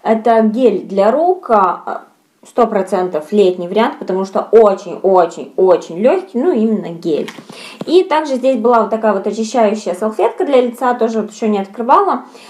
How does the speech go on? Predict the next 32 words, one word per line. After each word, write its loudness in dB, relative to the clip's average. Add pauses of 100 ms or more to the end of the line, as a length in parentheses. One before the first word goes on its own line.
(160)
а, 2
не 0 (120)
пользовалась. 0 (140)
В 0
общем, 0
серия 2
вербена. -2 (280)
Нет, -2 (120)
абсолютно 0
не, 2
не 0
мой 2
вариант, 0
потому 0
что -4
запах -2
очень -2
специфический. -8 (120)
Следующее, 2
что -4
мне 2
очень 0
понравилось, 0
это -4
два 4
вот -6
таких -4
вот 0
парфюмированных 0
геля 2
для -2
душа. 0